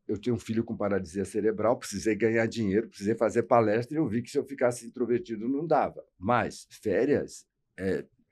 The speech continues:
vocês rara-, vocês nunca me veem jantar. Por quê? O jantar ideal é o jantar com a minha mulher, eu e a Cláudia. Então, eu não networko, mas eu pego meus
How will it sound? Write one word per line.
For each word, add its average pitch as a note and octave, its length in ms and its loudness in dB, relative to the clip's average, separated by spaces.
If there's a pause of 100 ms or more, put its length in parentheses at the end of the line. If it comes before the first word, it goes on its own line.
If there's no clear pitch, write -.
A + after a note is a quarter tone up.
(340)
vocês G2 440 -6
rara-, C#3 340 4 (140)
vocês G#2 260 -2
nunca D#3 220 6
me F3 140 8
veem C#3 300 10
jantar. F#2 720 2
Por B2+ 120 2
quê? F#2 300 -2 (120)
O D#2+ 100 -14
jantar G#2 440 -2
ideal A#2 640 -2
é A#2 80 -4
o A2+ 60 -6
jantar A2 360 -6
com A#2+ 120 -10
a C3 40 -6
minha C#3 160 -8
mulher, C#3 540 -4
eu D#2 160 -8
e A2 60 -2
a - 80 -4
Cláudia. A2+ 500 -2 (180)
Então, D#3+ 360 2
eu D3 120 4
não D#3+ 240 6
networko, A2 880 2 (600)
mas C#3 920 4 (640)
eu C3 120 2
pego B2 360 4
meus A#2+ 400 0